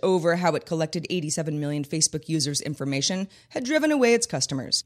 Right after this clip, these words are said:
Reuters reports that Cambridge Analytica has now filed for Chapter seven bankruptcy in the U S Bankruptcy Court for the Southern District of New York on Thursday, which Cambridge Analytica previously said it would do. The Verge obtained a leaked copy of an internal Google video that illustrates how data could direct human behavior.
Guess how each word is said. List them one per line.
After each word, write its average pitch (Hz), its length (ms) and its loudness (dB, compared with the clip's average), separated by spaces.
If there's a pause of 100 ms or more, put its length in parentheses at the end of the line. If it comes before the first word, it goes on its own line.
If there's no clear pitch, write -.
(140)
Reuters 254 380 10
reports 208 400 2
that - 200 2
Cambridge 226 360 2
Analytica 214 500 2
has 208 240 2
now 202 220 2
filed 208 400 4
for 190 100 0
Chapter 202 380 0
seven 196 400 2
bankruptcy 190 800 0
in 165 240 0
the 160 80 -2
U 175 260 2
S 190 140 6
Bankruptcy 175 440 -2
Court 294 300 -2
for - 80 -4
the 160 80 -2
Southern 165 400 2
District 226 380 0
of 143 100 -6
New 143 80 -2
York 147 300 -2
on 139 160 -2
Thursday, 262 640 0 (100)
which 202 220 -2
Cambridge 190 380 2
Analytica 170 520 0
previously 220 500 0
said 196 400 2
it 185 160 -2
would 175 280 -2
do. 170 300 -2 (460)
The 247 120 2
Verge 349 320 6
obtained 247 440 4
a 226 120 4
leaked 254 360 0
copy 226 460 4
of 190 140 4
an 196 80 2
internal 294 420 2
Google 302 360 2
video 165 440 4
that 214 180 2
illustrates 220 520 4
how 233 160 4
data 180 340 4
could 185 220 0
direct 180 400 2
human 165 380 -4
behavior. 226 680 -2